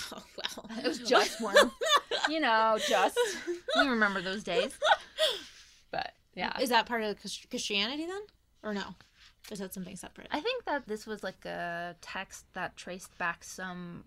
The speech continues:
Speaker 2: Persian kings, like,
Speaker 1: Oh,
Speaker 2: their,
Speaker 1: okay.
Speaker 2: their origin stories.
Speaker 1: Oh, interesting.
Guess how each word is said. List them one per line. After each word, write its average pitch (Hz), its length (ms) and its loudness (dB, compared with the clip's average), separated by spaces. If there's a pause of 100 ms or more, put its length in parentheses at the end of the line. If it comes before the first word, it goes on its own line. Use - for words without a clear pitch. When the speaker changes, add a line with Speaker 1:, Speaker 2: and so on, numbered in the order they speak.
(140)
Speaker 2:
Persian 180 680 -12 (100)
kings, 294 680 -12 (100)
like, 240 100 0
Speaker 1:
Oh, 233 100 0
Speaker 2:
their, 226 140 -2 (100)
Speaker 1:
okay. 165 120 -4
Speaker 2:
their 175 120 -4
origin 208 380 -6
stories. 269 680 -10 (100)
Speaker 1:
Oh, 349 80 -8
interesting. - 800 -14